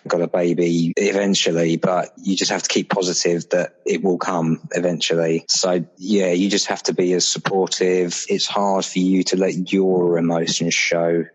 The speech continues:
too much because obviously your partner is, is already feeling bad enough as it is.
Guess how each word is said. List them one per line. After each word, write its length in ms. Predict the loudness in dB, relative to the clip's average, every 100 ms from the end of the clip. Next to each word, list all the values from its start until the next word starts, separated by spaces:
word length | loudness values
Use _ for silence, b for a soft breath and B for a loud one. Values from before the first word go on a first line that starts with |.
| _
too 300 | -4 0 2
much 560 | 2 0 -4 -4 -2 -2
because 400 | -4 -2 0 2
obviously 340 | 0 0 0 2
your 160 | 0
partner 480 | 0 -2 0 0 2
is, 380 | 2 2 0 -2
is 220 | -2 0
already 300 | 2 2 2
feeling 280 | 0 0 0
bad 280 | 0 0 2
enough 340 | 2 0 0
as 80 | 0
it 100 | 2
is. 460 | 2 2 2 0